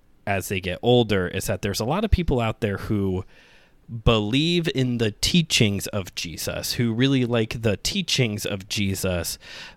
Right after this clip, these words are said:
but it's divorced from the, the gospel part, the deity part of Jesus. Because we were talking to them and asking them, so, uh, you know, what was the question? It was, what it,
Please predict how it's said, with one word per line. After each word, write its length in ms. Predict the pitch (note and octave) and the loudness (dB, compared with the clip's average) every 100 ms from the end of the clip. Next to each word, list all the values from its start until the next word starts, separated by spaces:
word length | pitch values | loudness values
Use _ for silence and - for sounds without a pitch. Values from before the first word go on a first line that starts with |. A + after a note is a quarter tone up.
| - | 2
but 160 | A#2+ A2 | 4 4
it's 340 | G#2 - - - | 2 -2 -8 -8
divorced 720 | B2 A#2 G#2+ A#2 A2+ A#2 - - | 0 0 0 2 4 2 -2 -6
from 800 | - A2 F#2+ E2+ E2 D#2+ D#2 - - _ _ _ | -4 -2 0 -2 -6 -10 -14 -18 -20 _ _ _
the, 180 | A2+ G#2 - _ - | -6 -6 -8 _ -10
the 160 | A#2+ A2+ | -4 -2
gospel 520 | A#2 D3+ D3 - F#2+ | 0 -2 -2 -6 0
part, 340 | - C#2 - | 0 0 -6
the 80 | - | -8
deity 560 | F#2 B2 C#3 A#2 F#2+ F#2 | -4 0 2 2 0 0
part 380 | - F2 D2+ - | 0 0 -4 -2
of 280 | G#2+ G2 G2+ | 0 0 -2
Jesus. 580 | F#2+ G2+ - F2 - - - - - - | -2 0 0 -4 -4 -8 -10 -10 -2 8
Because 240 | B2 A2+ | 10 12
we 80 | A#2 | 10
were 160 | A2 | 8
talking 340 | G#2 B2+ A#2+ A2 | 6 4 4 2
to 40 | |
them 220 | G#2+ G2+ G2 | 4 2 2
and 100 | G2+ | 2
asking 360 | G2+ - G#2 | 0 0 0
them, 260 | F#2+ F2 F2+ | 0 0 -4
so, 440 | - A#2 G2 F2+ F2+ | -2 2 4 4 2
uh, 260 | E2+ E2 - - - - | 0 -2 -6 -18 -20 -4
you 100 | G#2 | -2
know, 220 | F2+ D#2+ - | 0 -4 0
what 140 | B2+ A2+ | 6 6
was 160 | F#2+ | 6
the 60 | - | 2
question? 580 | - F2 - E2 E2 - - | 0 0 0 -4 -6 -8 -6
It 140 | G2+ | -2
was, 260 | G2 F2+ - - - _ _ _ _ _ - - _ _ _ _ _ - | 0 -2 -6 -16 -20 _ _ _ _ _ -20 -20 _ _ _ _ _ -2
what 220 | A2+ B2 | 6 8
it, 160 | B2 | 8